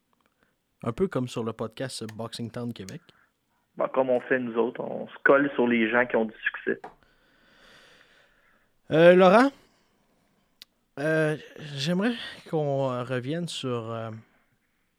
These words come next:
Speaker 1: parce qu'en fin de semaine, là, on, c'était-tu plate, hein ?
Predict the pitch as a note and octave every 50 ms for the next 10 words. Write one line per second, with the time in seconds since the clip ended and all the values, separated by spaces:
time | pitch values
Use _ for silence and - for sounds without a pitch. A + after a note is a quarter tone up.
0 | _ _ _ _ - B2 A#2+ - - - F#3 F#3+ F3+ - B3+ - - C3+ A#2+ D3+
1 | F#3+ F3 A#2+ A#2+ C#3 B2+ G#2 G#2 G#2+ G#2+ A2 - - - - - - - - -
2 | C3+ - - - - - A#2+ A#2 D#3 G#3 - - F3 A3